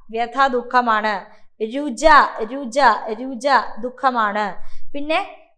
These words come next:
പിന്നെ രുച കഴിഞ്ഞാ പിന്നെ എന്ത് വാക്ക് വരും? നിങ്ങൾക്ക് അറിയാവുന്നൊരു വാക്ക്, നിങ്ങൾക്ക് അറിയാവുന്നൊരു വാക്കാണ് വ്യസനം. ഇണ്ടൽ, ആടൽ, പീഡ, വ്യഥ, രുച,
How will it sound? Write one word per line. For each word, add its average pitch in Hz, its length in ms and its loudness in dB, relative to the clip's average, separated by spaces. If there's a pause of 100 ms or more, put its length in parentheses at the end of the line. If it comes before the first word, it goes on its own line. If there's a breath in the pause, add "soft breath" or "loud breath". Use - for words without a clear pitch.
പിന്നെ 294 600 -8 (140)
രുച 262 220 -2
കഴിഞ്ഞാ 277 380 0
പിന്നെ 269 200 -4
എന്ത് 254 120 -6
വാക്ക് 247 260 -2
വരും? 233 180 -6
നിങ്ങൾക്ക് 240 260 -6
അറിയാവുന്നൊരു 226 400 -4
വാക്ക്, 220 420 -2 (460)
നിങ്ങൾക്ക് 226 300 -2
അറിയാവുന്നൊരു 208 480 -2
വാക്കാണ് 196 360 -6
വ്യസനം. 185 960 -14 (1400)
ഇണ്ടൽ, 277 640 0 (280)
ആടൽ, 269 600 6 (320)
പീഡ, 277 340 -4 (600)
വ്യഥ, 240 360 2 (580)
രുച, 262 240 -2